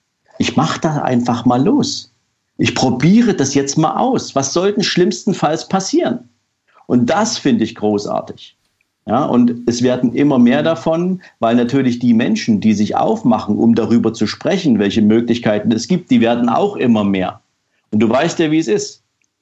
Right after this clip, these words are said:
Es ist wie so eine Bewegung. Denk mal an Greta Thunberg. Ja? Am Anfang hat sich dieses Mädchen ganz alleine irgendwie vor eine Schule gestellt oder irgendwo hingestellt und gesagt,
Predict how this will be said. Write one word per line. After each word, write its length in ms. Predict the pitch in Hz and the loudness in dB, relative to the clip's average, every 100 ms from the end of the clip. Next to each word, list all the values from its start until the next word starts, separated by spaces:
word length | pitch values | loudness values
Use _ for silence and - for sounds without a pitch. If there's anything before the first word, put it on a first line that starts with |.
| - | -10
Es 120 | 110 | -4
ist 220 | 131 165 117 | -2 -2 0
wie 120 | 190 | 0
so 80 | 202 | 2
eine 140 | 175 | 0
Bewegung. 680 | 127 117 104 165 127 101 95 | 2 0 2 2 2 -2 0
Denk 220 | 143 156 | -2 -2
mal 100 | 139 | -4
an 100 | 135 | -2
Greta 400 | 120 139 - 139 | 0 -2 0 -4
Thunberg. 580 | 117 143 180 110 101 98 | -2 0 0 0 -2 -2
Ja? 160 | 139 151 | -2 0
Am 140 | 120 | 0
Anfang 380 | 131 170 160 131 | -2 -2 0 0
hat 100 | 127 | -2
sich 100 | 117 | -2
dieses 280 | 143 147 120 | 0 2 2
Mädchen 340 | 131 - 127 | 2 2 2
ganz 220 | 131 165 | 2 0
alleine 400 | 127 110 139 160 | 2 2 2 2
irgendwie 320 | 139 120 131 | 0 0 0
vor 160 | 131 127 | 0 0
eine 100 | 113 | 0
Schule 320 | - 156 165 | 0 0 2
gestellt 460 | 147 135 143 147 147 | 0 0 0 2 2
oder 180 | 120 110 | 0 2
irgendwo 320 | 143 147 123 | 0 2 2
hingestellt 400 | 139 147 147 131 | 0 0 0 0
und 80 | 120 | 2
gesagt, 300 | 120 127 | 0 0